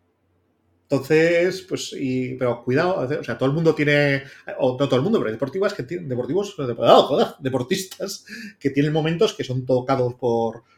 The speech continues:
por el cielo, ¿no? Y, y hay momentos en los que ponen,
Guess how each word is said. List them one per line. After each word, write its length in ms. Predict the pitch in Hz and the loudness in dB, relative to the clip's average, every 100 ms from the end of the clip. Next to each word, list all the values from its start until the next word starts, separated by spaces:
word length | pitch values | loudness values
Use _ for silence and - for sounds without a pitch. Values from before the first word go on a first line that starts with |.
| _ | _
por 140 | 147 | 0
el 120 | 131 127 | 0 2
cielo, 480 | 165 214 110 - _ _ | 2 2 2 -6 _ _
¿no? 160 | 165 - _ 143 - | -20 -20 _ -18 -16
Y, 400 | 117 117 - _ | -14 -16 -18 _
y 260 | 131 113 113 | -14 -6 -2
hay 180 | 117 | 0
momentos 400 | 123 127 147 220 | 0 0 -2 -2
en 60 | 233 | -6
los 80 | 156 | -6
que 120 | 127 | -6
ponen, 560 | 127 117 117 117 113 | -6 -6 -6 -8 -10